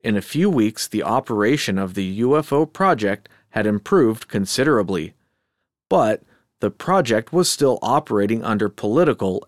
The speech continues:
economic, and manpower difficulties. Cummings' desk was right across from mine, so I began to get a U F O indoctrination via bull sessions. Whenever Jerry found a good report in the pile,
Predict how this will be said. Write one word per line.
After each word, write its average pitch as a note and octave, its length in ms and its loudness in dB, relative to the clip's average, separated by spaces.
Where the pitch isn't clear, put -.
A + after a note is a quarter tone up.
economic, B2 840 0
and D#3 300 -2
manpower A#2+ 640 0
difficulties. G2+ 840 -4
Cummings' C3+ 400 0
desk A#2+ 460 0
was G2+ 220 -2
right F#2+ 240 2
across C3 420 0
from C3+ 220 -2
mine, G2+ 400 -2
so A#2+ 640 2
I G#2+ 120 0
began A#2+ 480 0
to G3+ 100 0
get C#3+ 260 2
a A2+ 80 -2
U A2+ 260 2
F E3 160 -2
O A#2 180 4
indoctrination A2+ 1000 0
via G2+ 360 0
bull B2+ 300 2
sessions. F#2 680 -6
Whenever A2 440 0
Jerry A2 360 2
found A#2 360 -2
a G2 80 -2
good A2+ 240 -2
report C3 540 0
in A2+ 120 -4
the G2+ 100 -2
pile, A2+ 520 -2